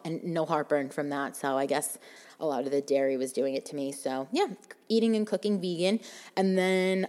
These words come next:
I've been still reading Harry Potter. So I finished Goblet of Fire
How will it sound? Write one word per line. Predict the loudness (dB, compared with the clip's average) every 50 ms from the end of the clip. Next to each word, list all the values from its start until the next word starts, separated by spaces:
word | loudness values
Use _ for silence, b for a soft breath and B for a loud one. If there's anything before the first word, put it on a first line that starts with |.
| -2
I've | -4 -2 0 0 2 2 2 0 2
been | 4 4 4 4 4 2 0 -2 -4
still | -6 2 4 4 4 4
reading | 4 2 0 0 0
Harry | 0 0 0 0 0
Potter. | 0 0 -2 0 0 0 -2
So | 0 0 0 2
I | 2 0
finished | 0 0 0 0 2 0 0 -2 -6 -4
Goblet | 0 2 2 2 4 4 4 4
of | 2
Fire | 0 0 0 2 2 4 4 4 6 6 6 6 4 2